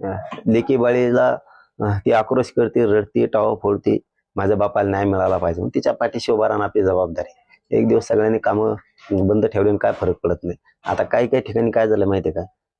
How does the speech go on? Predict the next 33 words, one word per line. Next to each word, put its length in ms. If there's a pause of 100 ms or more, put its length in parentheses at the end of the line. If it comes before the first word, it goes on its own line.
(140)
अं, 120
लोकांनी 400
ते, 60
अं, 160
राज-, 340
सर्व 360
राजकीय 340
पक्ष 260
असं 220
म्हणलं 280
की 160
लोक 180
जरा 160
कणत 220
आहेत. 320 (460)
पण 140
तरी 120
बाबा, 320
जाऊ 200
द्या 100
ना, 100 (300)
लेकरं 380
बाळाच्या 320
न्यायासाठी 360
काय 200
होतं 280
असलं 220
म्हणून? 240 (800)
आपण 180
गेलं 260
पाहिजे, 300
आलं 260
पाहिजे, 400